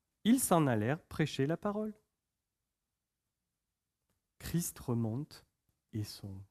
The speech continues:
corps va prêcher la parole. Deux Corinthiens cinq, dix-neuf à vingt, il est dit, « Car Dieu était en Christ, réconciliant le monde avec lui-même,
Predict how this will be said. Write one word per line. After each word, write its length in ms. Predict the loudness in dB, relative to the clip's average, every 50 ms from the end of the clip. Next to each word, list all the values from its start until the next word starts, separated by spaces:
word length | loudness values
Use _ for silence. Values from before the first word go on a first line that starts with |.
| _ -12
corps 480 | -8 -6 -6 -6 -8 -12 -16 -20 _ _ _ _ _ _ _ _ -8
va 120 | -6 -6 -6
prêcher 540 | -6 -8 -10 -12 -10 -10 -10 -10 -10 -12 -12 _ _ _ -10
la 140 | -6 -6 -6
parole. 400 | -4 -6 -6 -6 -6 -8 -10 -12 -16 _ -20 -20 -20 -20 -18 -2
Deux 160 | 4 6 6
Corinthiens 580 | 6 8 6 8 8 8 6 6 4 2 2 2
cinq, 480 | 2 2 2 4 4 2 0 -4 -10 -20 _ _ -20 -20 _ -12
dix-neuf 580 | -8 -6 -4 0 2 4 4 4 4 0 -4 -14 -8 -4
à 120 | -4 -2
vingt, 300 | 2 2 2 2 2 0 -4 _ _ _ _ _ -2
il 140 | 2 4 4
est 100 | 4 4
dit, « 280 | 4 4 4 4 4 0 _ _ _ -20 -20 -20 _ _ _ _ _ _ _
Car 260 | 10 10 10 10 8
Dieu 440 | 4 6 8 8 10 10 8 6 0 -6 -18 _ _ 4
était 400 | 6 6 6 6 6 4 6 6
en 160 | 6 6 6
Christ, 640 | 6 6 8 8 8 8 4 -2 -8 -12 -16 -20 -20 _ _ _ _ _ _ _ _ _ _ _ _ _ -14 -14 -10 _
réconciliant 1000 | 0 4 6 6 6 6 6 4 4 4 2 2 4 6 6 6 6 4 2 -4 -4
le 180 | 0 2 4 4
monde 480 | 4 4 4 4 4 4 2 0 -2 0 4
avec 380 | 4 6 8 8 6 4 2
lui-même, 500 | 0 4 4 6 6 4 4 2 -2 -4